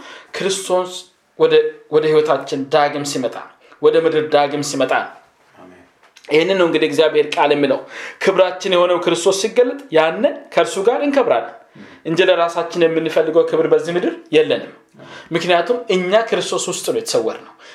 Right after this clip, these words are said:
Speaker 1: የለንም። በቃ እንደሌለን ነው ራሳችንን መቁጠር ያለብን።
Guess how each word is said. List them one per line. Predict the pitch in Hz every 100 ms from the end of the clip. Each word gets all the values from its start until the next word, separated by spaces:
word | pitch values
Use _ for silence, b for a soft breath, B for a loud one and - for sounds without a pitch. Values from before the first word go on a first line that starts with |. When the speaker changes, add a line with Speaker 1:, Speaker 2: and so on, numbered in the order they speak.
| B
Speaker 1:
የለንም። | 208 214 143 127
በቃ | 123 -
እንደሌለን | 185 185 190 185 180 151
ነው | 131
ራሳችንን | 135 143 131 143 139
መቁጠር | 139 139 131
ያለብን። | 117 101 - -